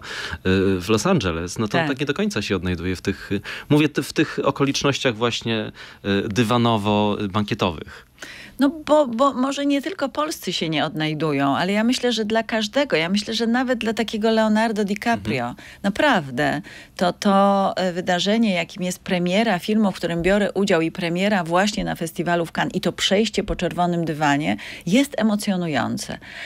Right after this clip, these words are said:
Speaker 2: E, i mówię to, bo też potem widzę konferencje prasowe, jestem,
Speaker 1: Mhm.
Speaker 2: uczestniczę w tych konferencjach prasowych, em, widzę też, jak reagują, jestem na tych pokazach galowych, widzę, jak reagują ci twórcy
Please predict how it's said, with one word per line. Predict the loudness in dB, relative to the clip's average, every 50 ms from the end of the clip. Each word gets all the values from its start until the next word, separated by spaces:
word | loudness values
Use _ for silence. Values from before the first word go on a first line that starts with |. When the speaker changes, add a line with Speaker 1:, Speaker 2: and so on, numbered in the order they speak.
| -14 -16 -4 0
Speaker 2:
E, | 2 4 6 6 6 4 2
i | 0 0 0 2 4 4
mówię | 4 2 2 2 0 0 0
to, | 2 2 2
bo | 2 2 2 2 2
też | 0 0 -2 -2
potem | -2 -4 -2 0 2 2
widzę | 2 0 0 0 2 4 4 4 4 4 2 0 -2
konferencje | -4 -4 -4 -2 0 0 2 2 2 0 0 -2
prasowe, | -2 -2 -2 -2 -2 -2 -2 0 -2
jestem, | -2 -2 -2
Speaker 1:
Mhm. | -4 -2
Speaker 2:
uczestniczę | -2 -4 -6 -4 -6 -4 -4 -4 -4
w | -4
tych | -6 -6 -4
konferencjach | -4 -4 -2 -2 -2 -2 -2 -2 -2 -2 -2 -2
prasowych, | -2 -4 -2 0 0 0 2 2 0 -2 -4 -6 -10 -18 -16 -14 -14 -16 -14 -6 0
em, | 2 4 4 4 4 4 2 2 2 2 4 4 4 4 4 2 2 2
widzę | 2 0 2 2 2
też, | 2 0 0 0 0
jak | 0 0 2
reagują, | 2 2 2 2 2 2 2 4 4 2 2 0
jestem | 0 -2 -4 -4 -4 -2 -2
na | -2 -2
tych | -2 -4 -4
pokazach | -4 -4 -2 2 2 2 2 2 0 0 -2 -6 -14 -16 -16 -14 -10 -2
galowych, | 2 4 4 6 6 4 4 2 2 0 0 0
widzę, | -2 -4 -2 0 0
jak | 0 0 0 -2 -2
reagują | -2 0 0 0 2 2 2 2 2 0 -2
ci | -4 -6 -8
twórcy | -4 -2 -2 -2